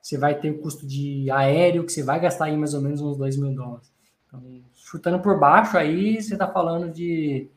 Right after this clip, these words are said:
é, seis mil dólares, que se for converter aí, vai dar uns trinta mil reais, mais ou menos aí, a conta de padaria aqui, mas mais ou menos isso que você vai ter que se preparar,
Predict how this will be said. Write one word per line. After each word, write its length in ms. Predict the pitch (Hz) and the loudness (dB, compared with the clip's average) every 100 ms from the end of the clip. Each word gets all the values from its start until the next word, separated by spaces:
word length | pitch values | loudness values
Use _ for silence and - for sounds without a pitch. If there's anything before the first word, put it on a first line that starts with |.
| _ _ _ - | _ _ _ -12
é, 100 | 139 | -8
seis 320 | 135 160 160 | -2 0 2
mil 200 | 160 151 | 0 0
dólares, 460 | 139 139 165 165 - | 2 2 2 0 -4
que 80 | - | -14
se 100 | 139 | -12
for 220 | 147 143 | -10 -8
converter 460 | 147 143 135 143 | -6 -6 -6 -4
aí, 260 | 135 127 143 | -4 -4 -6
vai 200 | 139 139 | -6 -8
dar 80 | 135 | -8
uns 120 | 143 | -12
trinta 300 | - 135 131 | -12 -12 -8
mil 140 | 135 | -6
reais, 680 | 135 127 127 131 - - _ _ _ _ | -4 -6 -12 -16 -18 -20 _ _ _ _
mais 260 | - 143 147 | -4 -2 0
ou 100 | 147 | 0
menos 420 | 139 139 135 131 | 2 2 2 0
aí, 340 | 127 127 127 127 135 165 - - | -4 -8 -10 -14 -14 -14 -16 -18
a 60 | |
conta 260 | - 156 151 | -6 -6 -4
de 60 | |
padaria 500 | 139 156 147 135 143 | 0 4 4 4 2
aqui, 200 | 139 143 | 0 -2
mas 360 | 147 156 - - _ _ _ _ _ _ | -6 -6 -12 -18 _ _ _ _ _ _
mais 220 | 147 151 | 0 2
ou 60 | 156 | 2
menos 240 | 156 156 139 | 0 0 -2
isso 160 | 139 | -4
que 60 | 143 | -6
você 140 | 135 | -6
vai 100 | 139 | -6
ter 120 | 135 | -8
que 80 | 135 | -10
se 60 | - | -10
preparar, 600 | 139 147 135 123 123 | -8 -2 -2 -2 -8